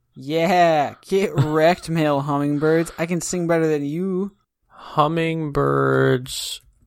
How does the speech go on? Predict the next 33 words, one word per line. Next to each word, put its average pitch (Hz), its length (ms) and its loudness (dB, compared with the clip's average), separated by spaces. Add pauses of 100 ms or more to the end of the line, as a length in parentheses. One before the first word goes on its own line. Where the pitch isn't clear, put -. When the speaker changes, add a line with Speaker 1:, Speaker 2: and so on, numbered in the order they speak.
(340)
Speaker 2:
as 113 400 0 (240)
pets. - 640 -4 (3000)
Uh, 101 480 0
National 135 480 0
Geographic 120 680 2
says, 95 500 0 (260)
"Don't 123 200 -2
do 147 180 0
it." - 160 -4 (2000)
Speaker 1:
Well, 220 100 0
yeah, 220 140 4
they 196 100 2
say 214 160 -6
that 202 140 2
about 185 180 0
everything, 170 480 -4
though. - 380 -10
Speaker 2:
What 139 120 4
Speaker 1:
And 185 60 6
Speaker 2:
does 175 80 6
Speaker 1:
you 180 60 0
should 185 140 2
listen 147 260 8
to 120 60 8
Speaker 2:
Quora 98 100 6
Speaker 1:
them. 92 100 -2
Speaker 2:
say? 87 340 -2 (100)
What - 180 -4
should, - 140 -6
what 208 120 0
does 220 160 0
Quora 98 600 -2
say? - 420 -8